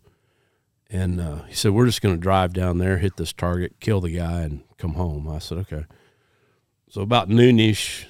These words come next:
they had put out a radio call. They, they were in a tic, Troops in Contact, T I C. So we, we jumped in our aircraft to go help them and, uh, got there on station. They were in Amaria.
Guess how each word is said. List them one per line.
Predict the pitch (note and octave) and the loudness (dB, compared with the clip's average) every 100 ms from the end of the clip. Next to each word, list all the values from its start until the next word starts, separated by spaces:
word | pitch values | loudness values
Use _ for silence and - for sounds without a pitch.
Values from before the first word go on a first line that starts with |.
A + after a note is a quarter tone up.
| - | -8
they | G#2 G2 G2 | -2 0 0
had | F2+ D#2+ _ _ _ _ _ _ - | -2 -6 _ _ _ _ _ _ -2
put | C3 | 2
out | A#2+ F#2 | 4 4
a | |
radio | G#2 C3 A2+ F#2+ | 6 6 6 4
call. | - F#2+ F#2+ F#2 | 0 -2 0 0
They, | F#2 F2+ E2+ _ _ | 0 -2 -4 _ _
they | F#2 F#2+ | -12 -6
were | F2+ F2+ | -2 0
in | F#2+ | 0
a | D#2 - | 0 -6
tic, | - C3 G#2+ - _ | -2 2 2 -2 _
Troops | A#2+ A#2 - | 0 0 0
in | G#2 F#2 | -4 -4
Contact, | - G2 F#2+ - D#2 D#2 - | -2 -2 -2 -4 -10 -10 -10
T | F2+ E2+ | -6 -6
I | D#2 | -6
C. | D2+ - E2+ D#2+ _ _ _ _ _ _ _ _ _ _ _ _ _ | -8 -8 -6 -8 _ _ _ _ _ _ _ _ _ _ _ _ _
So | - - G#2+ G2+ | -8 0 4 6
we, | A#2 A2+ A2 _ | 6 6 4 _
we | A2 A#2+ G#2 - _ G#2+ | 0 0 0 -8 _ 0
jumped | B2+ A#2+ - | 2 4 2
in | |
our | F#2+ F#2+ | 0 4
aircraft | C3+ - - F2+ F#2 F#2 - | 2 2 -4 -2 -4 -6 -6
to | |
go | G2 F2+ | -4 -2
help | A2 F#2+ - | -2 -4 -4
them | - A2 G#2 F#2 F#2 _ _ _ _ _ _ _ _ - - | -2 0 2 0 -4 _ _ _ _ _ _ _ _ -20 -12
and, | F#2 F#2+ F2 F2 | -4 0 0 0
uh, | E2 E2 E2 _ | -2 -4 -8 _
got | G2+ G#2+ - | 0 0 2
there | G#2 G2+ | 0 2
on | F2+ | 0
station. | - G#2+ G#2+ - F2+ | 0 2 2 2 0
They | F#2 | 2
were | F#2 | 2
in | F2 | 2
Amaria. | F2 F2 D#2+ D2+ F#2+ F2 D#2 | 0 -2 -4 -2 -2 -2 -6